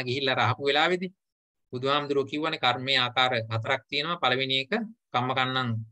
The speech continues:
කම්මං කන්නං කන්න විපාකං, සුක්ඛං සුක්ඛ විපාකං, කන්න සුක්ඛං කන්න සුක්ඛ විපාකං කියලා ලෝක, ලෞකික මේ, මේ කුසල් ටික දැක්කුවා.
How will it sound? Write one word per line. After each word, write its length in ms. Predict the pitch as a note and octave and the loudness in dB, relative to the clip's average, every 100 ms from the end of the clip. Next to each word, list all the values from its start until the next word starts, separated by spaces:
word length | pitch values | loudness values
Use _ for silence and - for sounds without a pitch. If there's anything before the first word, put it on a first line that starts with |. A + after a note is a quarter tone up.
| _ A2+ - - _ _ _ - | _ -12 -12 -16 _ _ _ -2
කම්මං 420 | B2 A#2+ B2 C#3+ | 2 4 4 2
කන්නං 360 | C#3 A#2 B2 B2 | 2 2 2 0
කන්න 260 | A#2+ A#2 A#2+ | 0 0 0
විපාකං, 460 | A#2 A#2 A#2 C#3+ | 0 0 0 -2
සුක්ඛං 320 | C#3 A#2 B2 A#2 | -6 -4 0 0
සුක්ඛ 240 | A2+ A2 | 0 0
විපාකං, 500 | A#2 A2+ A2+ A2+ D#3 F3 _ _ _ - - _ - | -2 2 2 2 -2 -4 _ _ _ -20 -20 _ -4
කන්න 220 | C3 C#3+ | 0 2
සුක්ඛං 380 | B2+ C3+ D3 E3+ D#3 | 2 2 0 0 -2
කන්න 240 | - C3+ B2+ | -4 -2 0
සුක්ඛ 220 | C#3 C#3+ | 0 2
විපාකං 400 | C3+ C3+ B2+ C3 A#2+ | 2 2 2 0 0
කියලා 340 | B2+ A2+ G2 - B2 | 2 4 2 -2 -6
ලෝක, 260 | A#2 A#2 A#2+ | -4 -2 0
ලෞකික 420 | A2 A2+ A2+ B2 C3+ A#2+ _ _ _ | 4 4 2 0 0 -2 _ _ _
මේ, 340 | A#2 A#2+ B2 B2 | -8 -6 -4 -4
මේ 120 | B2 | -4
කුසල් 280 | A#2 A2+ C3 | -2 0 0
ටික 200 | C3 C3+ B2 - | 0 0 -2 -2
දැක්කුවා. 460 | - C#3 - G#3 | 0 0 2 2